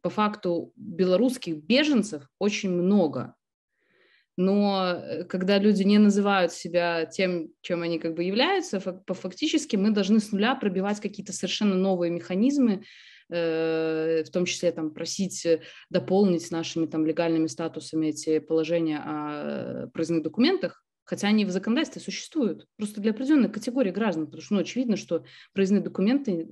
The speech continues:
страны не должны выдавать всем иностранцам, которые приехали в эти страны. То есть вот такое, мне кажется, это тоже очень важный разворот проблемы, что по факту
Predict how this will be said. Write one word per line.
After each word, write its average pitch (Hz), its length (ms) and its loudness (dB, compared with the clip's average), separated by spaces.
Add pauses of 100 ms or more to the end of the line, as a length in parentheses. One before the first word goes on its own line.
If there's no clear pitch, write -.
(100)
страны 185 300 -2
не 170 140 -2
должны 226 300 4
выдавать 170 360 0
всем 185 260 -4
иностранцам, 190 520 -4
которые 165 240 -10
приехали 165 460 -4
в 156 40 -2
эти 151 140 -12
страны. - 420 -10 (840)
То 170 60 -10
есть - 160 -10
вот 175 100 -4 (100)
такое, 233 440 2
мне 233 180 6
кажется, 233 220 2
это - 100 -10
тоже 247 180 4
очень 226 340 2
важный 220 420 0
разворот 202 420 -4
проблемы, 214 460 -2
что 170 640 -2
по - 80 -14
факту 175 800 -2